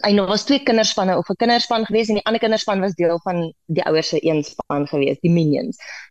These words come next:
En hulle het potjiekos kompetisie gehad, verskillende potjiekosse, en ons moes nou gaan proe het.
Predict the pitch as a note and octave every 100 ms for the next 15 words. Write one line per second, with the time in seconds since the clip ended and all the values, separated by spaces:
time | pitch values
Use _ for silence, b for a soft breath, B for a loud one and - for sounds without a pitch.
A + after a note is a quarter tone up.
0 | _ B3 B3 A3 A#3+ D4+ C#4 - D4+ D#4
1 | D#4 C4+ - B3 A#3 A#3+ A3+ A3 A3 G3+
2 | G3+ G#3+ A3+ - A#3+ B3 A#3+ A#3+ B3 A#3+
3 | B3+ - A#3+ B3+ B3+ A#3 G3+ G3+ A3 G3+
4 | F#3+ F#3+ F#3 G#3+ C4+ C#4+ G4+ G#4+